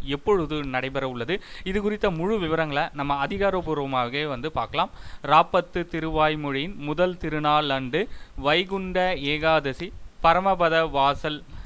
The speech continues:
திறப்பு நடைபெற உள்ளது. நாள் மார்கழி இருபத்தி ஆறு, பத்து ஒன்று இரண்டாயிரத்தி இருபத்தி ஐந்து, வெள்ளிக்கிழமை.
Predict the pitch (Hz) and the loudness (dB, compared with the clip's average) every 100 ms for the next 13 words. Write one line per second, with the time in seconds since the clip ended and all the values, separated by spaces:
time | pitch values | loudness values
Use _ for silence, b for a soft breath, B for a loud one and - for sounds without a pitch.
0 | B - 156 151 143 147 156 - 135 143 | B -4 0 0 0 -2 -4 -4 0 2
1 | 151 135 135 120 113 107 107 - - - | 2 2 0 -2 -6 -6 -6 -8 -12 -12
2 | - 143 147 151 190 - - - 143 151 | -8 4 8 8 6 -4 -12 0 6 6
3 | 160 160 151 156 143 143 147 - 156 127 | 6 0 0 -4 -4 -4 -4 -4 -6 -4
4 | 117 143 156 143 - b b - 185 - | 4 6 6 2 -4 b b 2 4 2
5 | 226 220 196 165 165 170 151 151 151 147 | -6 -4 -2 -2 -2 -2 -2 0 2 0
6 | 143 151 139 139 139 139 127 123 123 131 | -2 -4 -6 -4 -4 -4 -4 -4 -6 -8
7 | - 127 135 143 135 127 113 104 | -8 -6 -2 -2 -4 -6 -8 -8